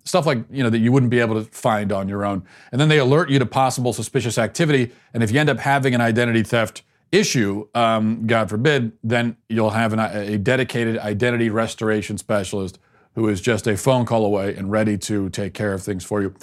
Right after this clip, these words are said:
Nobody can prevent all identity theft or monitor all transactions at all businesses, but with breaches on the rise, doesn't it make sense to be prepared? Just,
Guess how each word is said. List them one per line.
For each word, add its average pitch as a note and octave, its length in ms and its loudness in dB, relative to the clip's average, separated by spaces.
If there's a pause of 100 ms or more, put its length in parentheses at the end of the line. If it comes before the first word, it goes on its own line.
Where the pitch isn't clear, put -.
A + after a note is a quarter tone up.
(280)
Nobody G#3 300 4
can E3+ 160 2
prevent D#3+ 300 2
all D#3 260 2
identity C#3+ 380 2
theft C#3 400 -2 (260)
or A#2 120 0
monitor B2+ 580 2
all C#3+ 260 2
transactions B2 600 0
at A2+ 80 2
all A2 100 4
businesses, G#2 420 -2
but A2+ 160 -2
with G#2+ 160 -4
breaches D3 440 2
on B2+ 100 2
the A#2 80 0
rise, G2+ 380 0 (360)
doesn't C#3+ 300 2
it C#3+ 100 2
make B2 220 2
sense A2 300 0
to - 100 -8
be G#2 180 0
prepared? F#2 460 -4
Just, - 460 -2